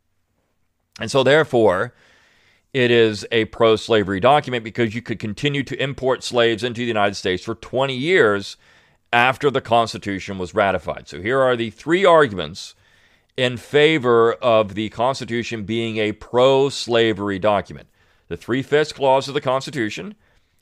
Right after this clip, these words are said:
the Fugitive Slave Clause of the Constitution, and the, uh, the restriction on Congress prohibiting the international slave trade until eighteen oh eight. Now, again, in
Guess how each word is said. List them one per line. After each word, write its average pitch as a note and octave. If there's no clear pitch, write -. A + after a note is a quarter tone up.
the G#2+
Fugitive A#2+
Slave D#3
Clause C3
of G#2+
the A#2+
Constitution, G#2+
and B2
the, A#2
uh, G2+
the G#2+
restriction B2
on A#2
Congress A#2
prohibiting D3+
the C3+
international A#2
slave C#3+
trade F2+
until G#2+
eighteen F#2
oh D#2+
eight. F2
Now, F#2+
again, B2+
in A#2